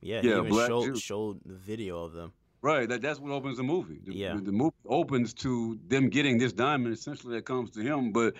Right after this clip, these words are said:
Speaker 2: is at the expense, literally, <laughs> of the blood of a Jew, a black Jew,
Speaker 1: Yeah.
Speaker 2: an Ethiopian Jew.
Speaker 1: Yeah.
Speaker 2: You know, the movie opens to that,
Speaker 1: Yeah.
Speaker 2: to that scene, and it goes into, uh, the movie,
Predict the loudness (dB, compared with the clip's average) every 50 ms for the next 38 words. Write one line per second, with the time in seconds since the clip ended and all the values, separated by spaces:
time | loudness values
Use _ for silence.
0 | -8 -10 -2 0 2 4 4 2 2 2 2 0 0 0 -4 -4 0 2 2 2
1 | 2 -2 -6 -14 _ _ -20 -20 -20 -16 -10 -6 -2 2 4 4 6 4 4 2
2 | 2 0 -2 -2 -4 -6 -8 -8 -8 -8 -10 -12 -14 _ _ _ _ -20 -20 _
3 | _ _ _ _ _ _ 0 0 0 0 -2 0 2 4 4 6 4 4 2 -2
4 | -4 -6 -6 -6 -6 -6 -6 -6 -6 -4 -4 -4 -4 -4 -6 -8 -8 -8 -10 -12
5 | _ _ -10 -6 -4 -4 -2 -2 -2 0 2 2 2 0 -4 -6 -8 -6 -4 -2
6 | -2 -2 -4 -6 -10 _ -14 -10 -10 -10 -6 -4 -2 0 2 2 0 0 -2 -6
7 | _ _ _ _ _ _ _ _ _ _ _ _ -4 2 4 4 4 4 4 4
8 | 4 2 2 0 0 -2 -2 -4 -6 -6 -8 -14 _ _ _ -10 -6 -6 -6 -6
9 | -4 -2 0 0 0 0 -2 -4 -4 -4 -6 -12 -20 -20 _ _ _ _ _ _
10 | _ _ _ 2 4 4 6 4 4 2 0 -2 -2 -2 0 -2 -2 -2 -2 -4
11 | -8 -10 -8 -6 -4 -4 -4 -6 -6 -6 -6 -4 -4 -6 -6 -8 -12 -18 _ _
12 | 2 4 4 4 4 4 4 4 4 4 4 2 2 2 2 2 2 0